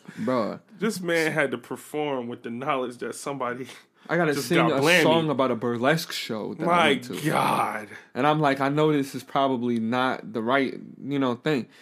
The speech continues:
Speaker 1: And I'm supposed to be also performing No Gun Bars after that, right? So this is like, it's like, man, somebody got shot outside, and this is the next song I'm supposed to do. So I'm like, "All right." So the song goes, me and Alan,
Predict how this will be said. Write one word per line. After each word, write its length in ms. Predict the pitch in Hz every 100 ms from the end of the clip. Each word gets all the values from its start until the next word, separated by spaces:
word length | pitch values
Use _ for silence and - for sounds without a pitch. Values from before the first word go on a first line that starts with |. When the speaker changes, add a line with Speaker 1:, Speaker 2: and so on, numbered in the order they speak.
| - - _ _ _ -
Speaker 1:
And 400 | 151 160 160 156
I'm 160 | - 151
supposed 300 | - 208 220
to 80 | 196
be 120 | 185
also 320 | 131 165 170 170
performing 520 | 139 - 151 135 117
No 180 | 120 120
Gun 260 | 135 139
Bars 340 | 117 107 104 -
after 400 | 120 131 120 - 82
that, 200 | - -
right? 340 | 98 120 - _ _ -
So 220 | - 147
this 200 | 135 208 208
is 120 | 160
like, 380 | 160 147 - - _ -
it's 160 | 151 151
like, 160 | 170 127
man, 440 | 139 165 135 110
somebody 340 | - 180 190
got 220 | 165 156 139
shot 460 | - - 165 180 120
outside, 680 | 113 - - 151 117 82 80
and 100 | 127
this 160 | 135
is 60 | 135
the 80 | 120
next 220 | 127 131
song 240 | 123 120
I'm 60 | 120
supposed 180 | 117 117
to 60 | 135
do. 120 | 139
So 80 | 123
I'm 80 | 113
like, 180 | 113 - -
"All 180 | 135 117
right." 180 | 104 - - - -
So 420 | - 127 120 117
the 180 | 104 -
song 380 | - 175 175 156
goes, 540 | 131 123 120 117 117 _ _ _ _
me 240 | - 120 120
and 80 | 113
Alan, 440 | 147 143 139